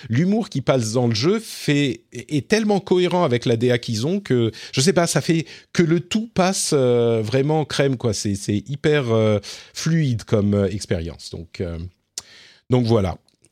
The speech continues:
Euh, je saurais pas vous dire s'il est en version française. Moi, j'y, je joue au jeu en anglais. J'imagine que c'est que du texte, hein. Il y a pas de lecture de, de, de, enfin, il y a pas de voix, euh, euh, voice actor, d'acteur. Donc, euh, j'imagine que c'est traduit en français, mais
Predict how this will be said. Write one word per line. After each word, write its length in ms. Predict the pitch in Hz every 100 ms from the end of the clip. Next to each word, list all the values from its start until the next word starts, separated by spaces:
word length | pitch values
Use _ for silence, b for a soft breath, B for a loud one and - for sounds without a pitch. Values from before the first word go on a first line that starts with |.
| -
Euh, 540 | 143 131 127 127 127 131
je 160 | - 131
saurais 260 | - 175 196
pas 140 | 302
vous 160 | 294 226
dire 240 | 220 233
s'il 320 | - 147 147
est 60 | 160
en 100 | 143
version 340 | 143 - 170
française. 580 | - 147 123 143 185 226
Moi, 120 | 151
j'y, 260 | 127 135 120
je 140 | 117
joue 180 | 120 143
au 80 | 151
jeu 200 | 117 147
en 120 | 131
anglais. 400 | 123 120 127 185 233 B B
J'imagine 540 | 104 139 127 120 175 160
que 80 |
c'est 140 | - 143
que 100 | 208
du 220 | 165 165
texte, 280 | 170 180 -
hein. 100 | 139
Il 60 |
y 60 | 131
a 40 |
pas 160 | 107 143
de 80 | 131
lecture 520 | 135 - 143 143 117
de, 520 | 104 101 98 95 90 B B B B
de, 380 | 107 107 101 98
de, 200 | 101 101
enfin, 180 | - 104
il 40 |
y 40 | 104
a 40 |
pas 140 | 139
de 140 | 131 113
voix, 520 | 104 98 113 110 104
euh, 440 | 98 92 90 90 -
euh, 320 | - 90 87 87
voice 280 | 101 101 104
actor, 280 | - 156
d'acteur. 540 | 117 101 - 135 180 101 B B B -
Donc, 320 | 117 117 127
euh, 100 | 107
j'imagine 460 | 87 107 95 117
que 100 | 110
c'est 140 | 107 113
traduit 280 | - 101 104
en 60 |
français, 380 | 101 104 - 131
mais 340 | 123 98 90